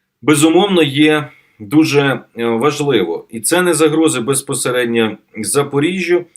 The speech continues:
але це загрози для області і того, що ворог відтягує наші сили. І це свідчить про те, що ми потребуємо ще більшої підтримки, зброї для забезпечення наших новостворених бригад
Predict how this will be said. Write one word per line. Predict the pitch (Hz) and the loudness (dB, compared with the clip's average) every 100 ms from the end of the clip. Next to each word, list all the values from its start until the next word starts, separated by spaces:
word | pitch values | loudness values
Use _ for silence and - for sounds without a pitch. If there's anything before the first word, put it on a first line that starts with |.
| _ | _
але | 131 135 139 | -4 -2 -2
це | - 165 175 | -2 0 0
загрози | 147 120 120 147 139 143 139 _ _ | 0 -2 -2 -2 0 -2 -2 _ _
для | 98 117 135 | -10 -4 -2
області | 139 160 156 151 - 120 | 0 0 2 0 -2 -8
і | |
того, | 117 143 135 | -6 -4 -4
що | 117 120 | -4 -4
ворог | 117 139 110 - _ _ _ _ _ _ _ _ | -2 0 -2 -4 _ _ _ _ _ _ _ _
відтягує | 120 123 107 143 127 120 120 | -8 -8 -4 -2 -2 -2 -2
наші | 120 113 131 | -2 -4 -4
сили. | 117 139 113 - - _ _ - | -4 -2 -2 -2 -12 _ _ -14
І | 104 | -6
це | 101 185 | -2 0
свідчить | 185 180 - 156 | -2 -4 -2 -2
про | 143 | -2
те, | 143 156 | 0 -2
що | 143 151 | -2 -4
ми | 143 151 | -2 0
потребуємо | 147 147 156 151 139 160 113 95 87 78 _ _ _ _ _ _ _ _ | 0 0 0 0 2 2 2 -2 -6 -10 _ _ _ _ _ _ _ _
ще | - - 147 | -4 -2 0
більшої | 139 135 - 123 | -2 -4 -6 -6
підтримки, | 117 123 - 151 185 185 160 151 - _ | -8 -10 -2 0 0 -2 -4 -4 -12 _
зброї | - 104 120 156 175 156 | -10 -6 0 4 4 2
для | 139 | 0
забезпечення | 131 127 135 - 143 131 123 120 | -4 -6 -8 -4 -4 -4 -6 -6
наших | 123 117 117 120 | -6 -4 -6 -4
новостворених | 120 113 - 120 117 110 101 | -2 -2 -4 -2 -2 -2 -6
бригад | 101 110 110 104 | -2 -2 -2 -4